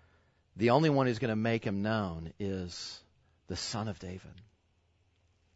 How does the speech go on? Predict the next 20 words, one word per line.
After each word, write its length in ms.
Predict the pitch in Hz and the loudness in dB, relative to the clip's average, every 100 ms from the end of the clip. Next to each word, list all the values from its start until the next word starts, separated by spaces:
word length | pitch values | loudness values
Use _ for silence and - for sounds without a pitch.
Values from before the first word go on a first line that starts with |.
| _ _ _ - | _ _ _ -8
And 100 | 104 | -6
then 120 | 110 | -4
John 260 | 110 123 | -4 -4
chapter 320 | 127 120 - 110 | -2 -4 -4 -6
one 260 | 107 110 | -4 -4
says, 460 | 101 98 92 92 - _ _ _ | -6 -8 -8 -10 -16 _ _ _
"Here 200 | - 107 | -4 -2
he 140 | 120 | 0
is. 420 | 127 117 110 - - | -2 -4 -8 -16 -16
He's 180 | - 98 | -10 -8
the 120 | 113 | -4
Word 200 | 104 110 | 0 0
of 120 | 104 | -2
God. 240 | 95 82 64 123 _ _ _ _ _ _ _ _ _ _ _ _ _ _ _ _ _ _ | -6 -8 -10 -18 _ _ _ _ _ _ _ _ _ _ _ _ _ _ _ _ _ _
No 280 | 104 127 135 | 2 6 8
one 160 | 127 113 | 6 4
has 100 | 107 | -2
seen 220 | 117 107 | -2 -2
the 80 | 101 | -2
Father 580 | - 95 92 85 90 | 0 0 0 -6 -12